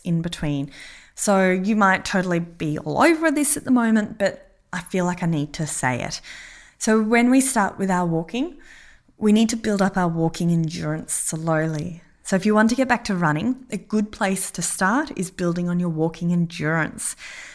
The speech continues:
I'm really conservative in those first six weeks 'cause I figure you've got the rest of your life to get strong again after having a baby. And as I said before, I think those first six weeks are crucial to recovery.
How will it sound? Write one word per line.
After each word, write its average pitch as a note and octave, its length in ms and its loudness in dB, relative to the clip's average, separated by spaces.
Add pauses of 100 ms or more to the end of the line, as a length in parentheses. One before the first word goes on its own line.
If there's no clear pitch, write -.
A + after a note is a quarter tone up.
(160)
I'm C#4 300 8
really G4+ 200 0
conservative G#3+ 840 2
in G3 100 0
those F3+ 240 0
first - 360 -4
six - 460 -4
weeks - 400 -4 (260)
'cause A3+ 140 0
I C#4 180 0
figure F#3+ 300 0
you've F#3+ 240 0
got D#4+ 160 0
the D#4 180 0
rest G3+ 340 0
of C#4+ 60 -2
your D4 120 4
life A3 260 2
to - 120 -10
get - 240 -6
strong - 560 -4
again A#3 260 -2
after F3 280 -4
having D#3+ 200 -4
a D#3+ 60 -4
baby. D#3 460 -4 (920)
And F#3 100 4
as F#3 140 2
I A#3 60 4
said G#3+ 220 -2
before, F3+ 440 0
I F3+ 200 2
think F3 440 -10
those F#3 260 -2
first E3+ 380 -4
six - 420 -8
weeks E3+ 280 -4
are F#3 40 -12
crucial E3+ 440 -6
to - 200 -12
recovery. D#3+ 480 -6